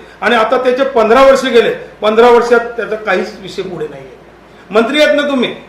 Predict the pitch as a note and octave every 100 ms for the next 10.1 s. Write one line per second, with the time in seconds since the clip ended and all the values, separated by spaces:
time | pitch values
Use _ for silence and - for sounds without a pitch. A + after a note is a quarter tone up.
0 | - - - - B3 C#4+ B3 B3 C4+ D4
1 | C4 C#4+ C#4 C#4 C#4 C#4 C#4+ D4 C4+ B3+
2 | D4 C4+ C#4 C#4+ C#4 C4+ C4+ C#4 D4 C#4
3 | - - - A3+ B3 A#3+ C4 C4+ C4 A3+
4 | B3 C4+ C4+ C4 A#3+ A#3+ B3+ A#3+ C4 B3+
5 | B3+ C4 B3+ C4 C4+ - G#3 G#3 D4+ D4+
6 | A#3 A#3 B3 - - - - - - -
7 | - - - - F#3+ G3+ A3+ C4+ C4+ A#3
8 | A#3+ C4+ C4 C4 B3+ C4+ - C4+ C4 A#3+
9 | C4 C4 C4 G3 A3+ A#3 A#3 F#3+ G3+ -
10 | -